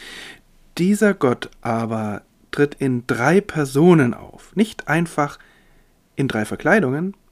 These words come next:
sondern in drei Personen, die klar voneinander getrennt werden müssen. Der Vater ist etwas anderes als der Sohn und nicht einfach der gleiche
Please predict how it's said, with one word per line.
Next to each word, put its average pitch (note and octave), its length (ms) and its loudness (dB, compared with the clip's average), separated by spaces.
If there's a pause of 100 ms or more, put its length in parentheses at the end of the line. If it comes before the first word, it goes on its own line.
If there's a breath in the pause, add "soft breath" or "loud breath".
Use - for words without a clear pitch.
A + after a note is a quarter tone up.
(440)
sondern C#3 400 -2
in B2+ 160 -4
drei A#2 220 -2
Personen, D3+ 560 2
die C#3 160 -4 (100)
klar D3+ 480 -2 (300 loud breath)
voneinander D3+ 960 -2
getrennt C3+ 720 -6 (200)
werden G#2 520 -8
müssen. G#2+ 460 -6 (720 loud breath)
Der B2+ 80 -2
Vater C#3+ 360 2
ist C3 160 -2
etwas - 280 -10
anderes A2+ 760 -4
als G2 160 -12
der - 140 -14
Sohn F#3 240 4
und D#3+ 80 0
nicht D#3 200 -6
einfach B2+ 300 -4
der G#2 140 -8
gleiche B2 500 0